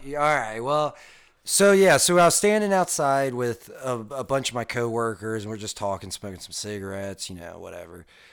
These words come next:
And I felt a fart coming on. So I farted,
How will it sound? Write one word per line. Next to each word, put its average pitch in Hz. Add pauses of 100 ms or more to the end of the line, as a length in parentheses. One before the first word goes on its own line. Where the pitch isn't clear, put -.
(240)
And 127
I 123
felt 160
a 117
fart 226
coming 101
on. 58 (640)
So -
I 85
farted, 139